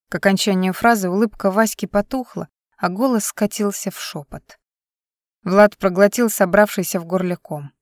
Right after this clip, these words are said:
Подошел к дочке и, прижав ее за плечи к собственному боку, опустил лицо в ее волосы. Темные, пахнущие летом, солнцем и луговыми цветами.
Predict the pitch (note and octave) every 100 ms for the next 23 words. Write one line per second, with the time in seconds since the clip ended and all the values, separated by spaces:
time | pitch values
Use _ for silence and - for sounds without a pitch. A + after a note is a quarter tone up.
0 | _ _ - G3 G3+ B3 G#3 G3 B3+ B3
1 | - E3+ D#3+ G3+ G3+ A#3+ G3+ F#3+ G#3 F#3
2 | F#3+ G#3 A3+ - F#3 - A3 G#3 - F#3
3 | F3 F3 E3+ A#3 - F3 _ _ _ -
4 | - G#3+ - C#4 G#3+ F#3+ G3+ - A#3+ F#3
5 | F#3+ F3+ D#3+ D3+ C#3+ - - G3+ _ _
6 | _ _ _ _ - - A#3 F3+ C#3+ C#3
7 | - _ - A3+ B3 A3 A3 - G#3 G3
8 | A3 B3 G3 F#3 - - G#3 A3+ - F#3
9 | F3+ _ - A#3+ A3+ F#3+ F#3+ G3 F#3+ F3+
10 | - E3+ - D3 D3 D#3